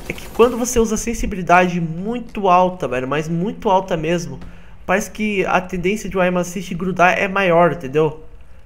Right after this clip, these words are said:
Essa é a impressão que eu tenho, mas bem, às vezes pode ser uma impressão minha, não sei. E também, galera, a única coisa que vocês fazem, faz isso aqui, ó.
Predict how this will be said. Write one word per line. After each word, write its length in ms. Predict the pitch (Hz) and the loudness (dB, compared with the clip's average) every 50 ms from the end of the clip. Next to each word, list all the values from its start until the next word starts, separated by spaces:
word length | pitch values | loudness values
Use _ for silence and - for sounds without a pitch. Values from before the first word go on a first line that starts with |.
| - - - - - - - - - | -18 -18 -18 -18 -18 -18 -12 -2 2
Essa 340 | 143 156 185 214 - 233 | 6 6 6 6 4 4
é 260 | 220 220 214 208 196 185 | 4 6 6 4 4 2
a 80 | - | 0
impressão 400 | 202 190 - 208 185 - 202 202 | -2 -2 -2 -2 0 0 -2 0
que 80 | 208 220 | 0 -2
eu 60 | 208 | -2
tenho, 240 | 214 - 180 175 165 | 0 0 0 0 2
mas 220 | 165 180 220 220 - | 0 -2 -2 -2 -2
bem, 180 | 185 196 214 | -2 -2 0
às 120 | 214 202 180 | 0 -2 -4
vezes 160 | 196 190 - | -4 -6 -4
pode 220 | - 196 185 190 | -4 -4 -2 -2
ser 60 | - | -2
uma 140 | 196 190 190 | -2 -2 -2
impressão 580 | 190 190 - 196 175 - - - 180 180 180 165 | -4 -2 -2 0 0 0 0 0 0 0 0 0
minha, 360 | 156 156 165 190 190 180 160 | -2 -4 -6 -6 -6 -6 -6
não 100 | 156 165 | -6 -8
sei. 440 | - - - 170 170 180 180 180 185 - - - - - - - - - - - - - - - - - - - - - | -8 -6 -2 0 0 0 0 0 -4 -10 -14 -14 -14 -16 -16 -18 -18 -18 -18 -18 -18 -18 -18 -18 -18 -18 -18 -14 -8 -4
E 460 | 165 175 170 170 170 170 170 170 170 - | 0 2 2 2 2 0 0 -4 -2 0
também, 320 | 208 190 175 202 226 240 | 0 2 4 4 2 4
galera, 380 | 226 220 185 160 147 139 131 110 | 4 6 6 6 6 4 2 0
a 40 | |
única 400 | 101 - 175 196 190 - - 190 | -2 -4 -4 -6 -4 -4 -4 -4
coisa 200 | 185 190 196 196 | 0 0 0 0
que 40 | - | -2
vocês 120 | 202 185 - | -4 -6 -2
fazem, 300 | - 180 185 190 185 - | 0 0 2 0 0 0
faz 160 | 220 220 214 | -2 -2 0
isso 80 | - | -2
aqui, 200 | 226 220 - 220 | -4 -2 2 4
ó. 200 | 196 147 120 - | 4 4 4 2